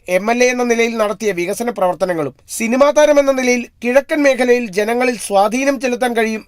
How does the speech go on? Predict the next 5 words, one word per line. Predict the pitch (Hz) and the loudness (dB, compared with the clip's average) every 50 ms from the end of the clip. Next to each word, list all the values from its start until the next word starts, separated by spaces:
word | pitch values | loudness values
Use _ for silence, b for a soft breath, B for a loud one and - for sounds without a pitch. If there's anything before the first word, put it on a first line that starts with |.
| - | -10
എന്ന | 214 226 254 277 | -4 0 0 0
പ്രതീക്ഷയും | 262 220 202 185 214 233 202 - 233 196 170 147 - | 0 0 -6 -6 -6 -6 -6 -4 -4 -4 -4 -4 -6
അദ്ദേഹത്തിനുണ്ട്. | 170 156 180 180 175 160 143 131 127 127 120 117 - _ _ _ _ _ _ - | -2 0 0 0 0 0 -4 -6 -8 -8 -10 -12 -14 _ _ _ _ _ _ -8
കൊല്ലത്തെ | - 156 170 196 208 - 247 240 - - | -6 -4 -4 -4 -2 -2 -2 -2 0 2
കയർ, | 190 196 226 240 | 2 4 2 2